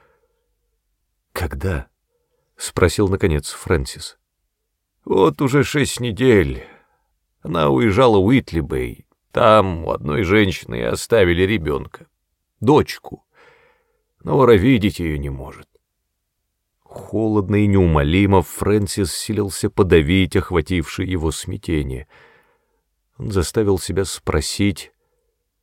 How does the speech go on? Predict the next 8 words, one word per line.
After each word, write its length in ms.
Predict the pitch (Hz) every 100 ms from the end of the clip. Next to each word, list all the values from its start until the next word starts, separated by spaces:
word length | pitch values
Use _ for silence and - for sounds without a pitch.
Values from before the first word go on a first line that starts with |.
| _ _ _
"Значит, 800 | - 76 69 71 - 76 _ - _ _ _ _ _ _ -
Гилфойл — 880 | 71 73 104 131 120 - 117 80 73
отец 500 | - 98 85 - 90
этого 220 | - 80
ребёнка?" 540 | 85 85 76 69 - _ _ _ _ _ _ _ _ _ _ _ -
"Это 400 | - 170 - 165
безмозглая 920 | 143 151 120 135 175 135 156 170 147
дрань?" 720 | 90 90 131 127 165 202 170